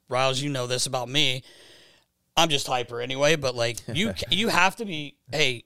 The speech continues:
Speaker 1: we've lost seven in a row, but hey, you know, it's okay, boys. We're gonna get it tonight, and I'm sure that's going on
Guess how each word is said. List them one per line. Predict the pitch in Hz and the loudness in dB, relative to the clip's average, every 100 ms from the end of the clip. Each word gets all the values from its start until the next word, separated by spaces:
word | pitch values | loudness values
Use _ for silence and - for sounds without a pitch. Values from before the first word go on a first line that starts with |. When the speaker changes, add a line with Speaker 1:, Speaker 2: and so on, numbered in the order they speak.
| _ | _
Speaker 1:
we've | 131 160 | -6 2
lost | 160 151 | 2 4
seven | 160 151 | 2 0
in | |
a | 156 | -2
row, | 156 | -2
but | 135 - | -4 -4
hey, | 156 151 117 - 127 | 0 0 0 -8 -10
you | 135 | -6
know, | 135 | -4
it's | 139 175 | -2 0
okay, | 151 165 | 2 2
boys. | 135 127 131 | 2 0 0
We're | |
gonna | 143 139 | 0 2
get | 143 | 0
it | 131 | 0
tonight, | 147 139 143 147 | -2 0 0 0
and | 127 | -2
I'm | 127 | 0
sure | - 156 | 2 2
that's | 147 139 | 0 0
going | - 147 139 | -4 -4 -2
on | 143 139 | 0 -2